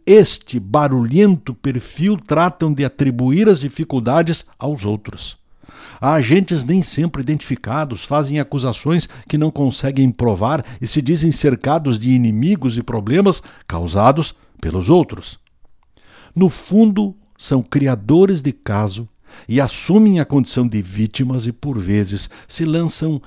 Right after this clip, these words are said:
como a única fonte do saber, como se, mesmo aos gritos, conseguissem resolver os problemas. Nas empresas, estes personagens são identificados com facilidade,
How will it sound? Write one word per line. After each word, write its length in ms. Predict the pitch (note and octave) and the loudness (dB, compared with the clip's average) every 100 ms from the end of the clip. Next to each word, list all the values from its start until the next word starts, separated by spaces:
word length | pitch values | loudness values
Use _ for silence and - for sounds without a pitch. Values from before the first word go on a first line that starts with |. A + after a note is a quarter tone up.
| - - | -20 -12
como 400 | - F3 E3 C#3 - | 0 2 4 0 0
a 120 | C#3+ | 0
única 420 | E3 A#3 G#3 D#3 | 4 4 4 0
fonte 440 | - - F3+ - D#3+ | -2 2 2 4 2
do 140 | C#3+ | 2
saber, 580 | - - G#2+ E2 G#2+ F#2 - - _ _ _ _ - _ | -2 -4 -6 -2 -2 -2 -8 -20 _ _ _ _ -20 _
como 280 | - G3 F3+ | 4 6 6
se, 420 | - E3 D#3+ D3+ G#2+ | 2 4 4 4 4
mesmo 360 | E3+ A#3+ B2+ | 4 4 2
aos 140 | C3+ A2+ | -2 0
gritos, 640 | A2+ A2+ - D3+ - - - _ _ _ _ - | -2 -2 -4 -10 -10 -14 -18 _ _ _ _ -4
conseguissem 720 | A2 G2+ G#2+ F#2+ G#2 - A#2 | -2 -2 -4 -4 -4 -2 -2
resolver 600 | A2 A#2+ C#3+ C3+ A#2+ C#3 | -2 -4 -4 -4 -6 -6
os 120 | A#2 | -10
problemas. 640 | - F2+ E2+ E2 - - - _ _ _ _ _ _ _ _ - | -8 -8 -6 -8 -10 -18 -20 _ _ _ _ _ _ _ _ -4
Nas 200 | A2 G#2 | 0 2
empresas, 760 | G2 - A2+ A2+ F#2 F#2 - _ _ - - | 2 0 -4 -4 -6 -10 -12 _ _ -12 -2
estes 420 | B2+ - - - | -2 -2 -10 -10
personagens 1120 | - C3+ A#2+ A#2+ G2 A2 A2 D#2+ E2+ E2 - - - | -8 -8 -6 -4 -2 0 -2 -4 -8 -10 -12 -14 -6
são 220 | C#3 B2+ | 0 2
identificados 600 | A2+ A#2 - A#2 A2+ - | 2 -4 -6 -4 -4 -2
com 140 | C3 | -2
facilidade, 880 | - A2 - A2+ F2+ A2 A#2+ G2+ F2+ | -2 -4 -2 -2 0 0 2 2 -2